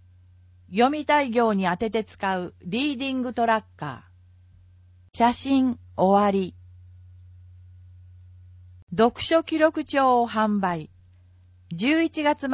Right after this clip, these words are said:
末に中央図書館のロゴマークをモチーフにしたオリジナル読書記録帳、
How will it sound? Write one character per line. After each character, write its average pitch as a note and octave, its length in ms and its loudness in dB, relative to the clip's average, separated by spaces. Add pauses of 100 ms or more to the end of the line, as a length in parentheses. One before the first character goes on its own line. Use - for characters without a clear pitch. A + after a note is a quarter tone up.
(120)
末 G#3 120 -4
に E3+ 220 -6 (440)
中 D#4+ 300 0
央 D#4 160 4
図 D4+ 140 0
書 D4 100 0
館 A3 260 2
の F#3 180 0
ロ G3+ 160 4
ゴ D4+ 120 4
マ D4 220 2
ー C4 60 -2
ク A3 160 -2
を G3+ 60 4
モ G3 160 4
チ C4+ 260 -6
ー - 20 -2
フ G#3+ 160 -4
に F3 160 -2
し - 80 -18
た D#3 240 -4 (460)
オ G#3 120 4
リ B3+ 140 0
ジ D#4+ 160 0
ナ C#4+ 120 4
ル C4 100 2
読 A3 280 2
書 C#4 220 -2
記 - 140 -10
録 B3+ 280 0
帳、 G3+ 380 2